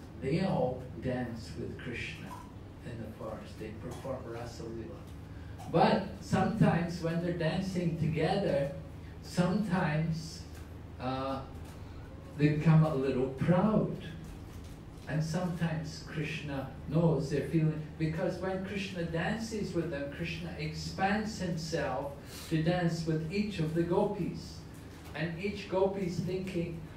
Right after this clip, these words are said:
"Oh, Krishna's dancing with me. I'm special. Oh, I've got Krishna, he's dancing with me." So then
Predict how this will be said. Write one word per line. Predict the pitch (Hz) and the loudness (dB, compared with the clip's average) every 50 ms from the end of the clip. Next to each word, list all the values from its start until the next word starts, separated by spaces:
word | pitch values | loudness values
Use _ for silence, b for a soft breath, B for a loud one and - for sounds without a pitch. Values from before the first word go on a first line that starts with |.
| - - - | -14 -10 -4
"Oh, | - 202 220 220 208 202 190 180 - - - | -2 0 2 4 4 2 2 0 0 -2 -4
Krishna's | - 208 208 - - - - 180 175 170 160 - | -4 -2 -2 -2 -2 -2 -2 -2 -2 -4 -4 -4
dancing | - 170 165 175 185 175 - - - 185 165 160 | -4 -2 -2 -2 -2 -4 -4 -4 -4 -2 -2 0
with | 165 165 165 160 160 | 0 -2 -2 -2 -2
me. | 165 170 185 196 202 196 190 170 156 131 - - - - - - - - | -2 -2 -2 -2 -2 -2 -2 -4 -4 -6 -6 -8 -10 -12 -12 -12 -8 -4
I'm | 147 160 - 208 208 202 | -2 -2 0 -2 -2 -2
special. | 165 - - - - - 165 175 185 190 - - 185 185 180 175 156 131 127 123 120 - - - - - | -4 -6 -6 -6 -4 -2 0 0 0 0 -2 0 0 2 2 2 2 0 -2 -4 -6 -8 -10 -12 -8 -6
Oh, | 170 175 196 208 202 196 196 190 185 175 175 170 | -4 -2 2 2 4 4 4 2 2 2 2 0
I've | 170 185 190 185 | 0 0 0 0
got | 208 233 - - - - | -2 -2 -2 -2 -6 -8
Krishna, | - 180 180 180 180 160 - 175 165 156 156 160 | -8 -6 -6 -6 -6 -8 -8 -6 -6 -4 -4 -4
he's | 165 175 160 - | -4 -4 -4 -6
dancing | - 156 156 175 165 160 - 175 165 160 160 | -6 -4 -4 -2 -2 -2 -2 -2 -2 -2 0
with | 160 156 156 160 156 | 0 0 0 -2 -2
me." | 156 160 160 156 160 - - - - - B B B B B B B B B B B B B B - - 160 | -4 -2 -2 -2 -2 -2 -4 -8 -8 -10 B B B B B B B B B B B B B B -12 -12 -10
So | 156 - 175 170 170 | -6 0 4 4 4
then | 202 202 208 214 208 170 | 6 4 2 2 0 -4